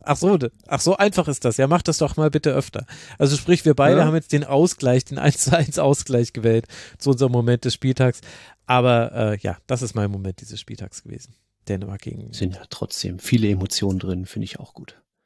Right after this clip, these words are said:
Speaker 1: Ja, Nils, Emotionen waren auch bei uns drin. Wir sind über die Stunde
Speaker 2: Oh.
Speaker 1: gekommen. Das hätte ich ehrlicherweise nicht gedacht.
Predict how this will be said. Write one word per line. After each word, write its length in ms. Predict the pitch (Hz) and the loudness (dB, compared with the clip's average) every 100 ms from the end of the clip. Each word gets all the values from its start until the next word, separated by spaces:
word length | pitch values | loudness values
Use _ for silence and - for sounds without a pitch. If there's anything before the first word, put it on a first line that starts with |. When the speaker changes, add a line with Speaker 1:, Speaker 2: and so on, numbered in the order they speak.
| _ | _
Speaker 1:
Ja, 360 | 110 120 120 110 - _ - - - - - | 0 4 4 0 -4 _ -20 -20 -20 -20 0
Nils, 380 | 147 180 - - _ _ - | 4 4 2 -8 _ _ -2
Emotionen 420 | 143 147 170 165 | 0 2 2 4
waren 120 | 151 | 2
auch 100 | 151 - | 0 0
bei 100 | 135 | 2
uns 220 | 143 - | 2 0
drin. 300 | 120 147 196 _ _ | 0 0 -2 _ _
Wir 120 | 113 | -2
sind 200 | 123 151 | 0 -2
über 160 | 143 131 | -2 0
die 120 | 123 | 0
Stunde 320 | - 175 247 | 2 4 4
Speaker 2:
Oh. 20 | |
Speaker 1:
gekommen. 340 | 117 - 113 107 | 2 0 -2 -2
Das 160 | 104 | -2
hätte 120 | 147 | -2
ich 100 | 160 | -2
ehrlicherweise 500 | 139 139 139 127 123 | -6 -2 2 2 2
nicht 200 | 131 190 | 2 2
gedacht. 560 | - 120 107 - - - | 2 2 2 -2 -4 -14